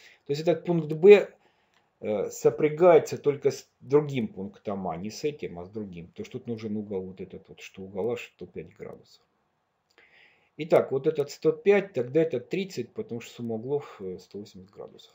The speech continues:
Так, все углы расписали. Теперь для этого маленького треугольника А один Аш Ц один бу-, ну, запишем обобщенную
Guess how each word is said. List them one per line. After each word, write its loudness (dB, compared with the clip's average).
Так, -6
все 0
углы 0
расписали. -4
Теперь 6
для 6
этого 4
маленького 4
треугольника 0
А 2
один 0
Аш 0
Ц -2
один -6
бу-, 0
ну, 0
запишем 2
обобщенную 0